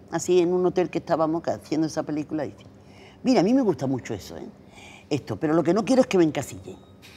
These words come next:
Pues yo no sé si estoy encasillada ya en lo de la abuela, porque he engañado de tal manera.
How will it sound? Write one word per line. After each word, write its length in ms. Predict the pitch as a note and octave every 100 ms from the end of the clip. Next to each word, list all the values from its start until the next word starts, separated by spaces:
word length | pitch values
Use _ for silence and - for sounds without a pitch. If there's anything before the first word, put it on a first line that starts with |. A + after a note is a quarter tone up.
| - - -
Pues 160 | E3 B2+
yo 160 | F3
no 160 | G#3+ A#3
sé 160 | - C#3
si 120 | A#2
estoy 220 | - A2+
encasillada 600 | G#2+ A#2 A#2 G#2 A#2+ G#2
ya 240 | G#2 C3 A#2+
en 80 | A#2
lo 100 | A2+
de 80 |
la 80 | A2
abuela, 420 | G#2+ C#3 - - -
porque 280 | - - - - - - - - - - - - - - - - - -
he 100 | C#3
engañado 540 | D#3 E3 D#3 C3 C3+ D#3
de 120 | C#3+
tal 220 | A#2+ A#2
manera. 440 | A2+ G#2 G#2 A2+